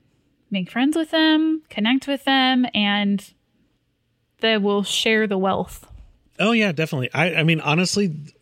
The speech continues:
Speaker 2: I f-, I find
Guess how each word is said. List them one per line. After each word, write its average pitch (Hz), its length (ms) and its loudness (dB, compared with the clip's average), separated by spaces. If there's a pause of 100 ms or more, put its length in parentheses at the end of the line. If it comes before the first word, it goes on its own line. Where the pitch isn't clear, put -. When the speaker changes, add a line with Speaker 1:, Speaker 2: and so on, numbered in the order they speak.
(180)
Speaker 2:
I 156 120 -2
f-, - 200 -10 (1300)
I 151 140 0
find 147 640 0